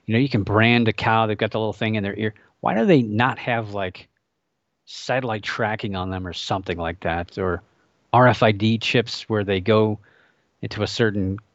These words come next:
area of the field and you know where they're at, I, I don't know. God, they should have something, I, I would think. You know, a R F I D chip, I'm sure you could have. Shouldn't give the government this idea, but I'm sure you could track,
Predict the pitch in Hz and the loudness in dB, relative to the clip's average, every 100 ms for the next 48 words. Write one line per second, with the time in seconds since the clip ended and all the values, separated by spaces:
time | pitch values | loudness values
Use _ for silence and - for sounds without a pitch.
0 | _ _ _ 107 117 117 110 90 - - | _ _ _ 2 4 4 2 0 -6 0
1 | 107 107 107 98 - 98 92 90 90 98 | 4 6 4 2 -4 -2 -2 -2 0 2
2 | 107 104 90 90 98 107 - - 139 113 | 2 2 2 4 2 2 -2 0 2 0
3 | - _ _ - 117 131 101 110 107 90 | -4 _ _ -6 -2 2 4 2 0 -4
4 | - _ _ _ _ _ _ _ _ _ | -14 _ _ _ _ _ _ _ _ _
5 | _ _ _ _ _ _ _ _ - - | _ _ _ _ _ _ _ _ -12 -6
6 | 117 - 135 117 - 123 113 95 87 - | -2 2 2 2 0 -2 -2 -4 -8 -8
7 | 90 87 92 - - 110 90 - _ - | -8 -6 -8 -4 0 0 -2 -10 _ -20
8 | - - _ _ _ _ _ _ _ 110 | -20 -20 _ _ _ _ _ _ _ -6
9 | 104 95 95 67 - 131 131 117 110 117 | -2 -2 -2 -4 2 4 6 4 2 2
10 | 113 - 117 104 - 131 113 110 98 117 | 0 -2 -2 -2 -2 0 0 0 2 2
11 | 110 107 - 110 104 101 104 113 104 98 | 2 0 -4 -4 -2 -2 0 0 0 -2
12 | 95 104 - 98 101 101 110 - 226 202 | -4 -6 -4 -4 -2 -2 0 0 2 2
13 | 107 - - 117 113 | 2 0 2 2 2